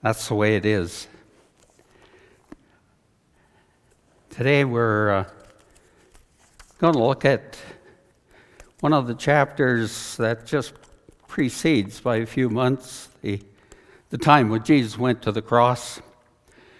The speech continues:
And on his path to the cross during his final year on earth,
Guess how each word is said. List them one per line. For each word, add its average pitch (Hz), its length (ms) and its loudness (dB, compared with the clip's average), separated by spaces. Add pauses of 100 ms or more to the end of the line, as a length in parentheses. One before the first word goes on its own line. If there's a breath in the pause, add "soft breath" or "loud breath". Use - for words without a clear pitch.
(540 soft breath)
And 127 100 4
on 175 160 10
his 156 220 4
path 175 380 2
to 143 80 -2
the 123 120 -2
cross 151 500 4
during 147 280 2
his 110 180 -2
final 131 420 0
year 127 280 0
on 110 100 0
earth, 123 460 -2